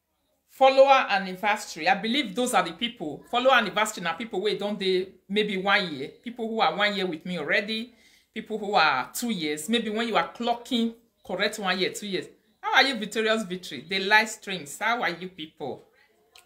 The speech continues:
Good morning. Good morning, my lovely, darling people. Like, uh, the live streams now is a follower. Usare says a follower. Pamela is a top fan. Destiny is a top fan. Shara, Magdalene, thanks for sharing it.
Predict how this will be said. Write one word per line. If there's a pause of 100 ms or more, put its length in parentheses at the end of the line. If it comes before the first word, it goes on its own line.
(500)
Good
morning.
Good
morning,
my
lovely,
darling
people. (760)
Like,
uh,
the
live
streams
now
is
a
follower. (800)
Usare
says
a
follower. (1500)
Pamela
is
a
top
fan. (120)
Destiny
is
a
top
fan. (120)
Shara,
Magdalene,
thanks
for
sharing
it.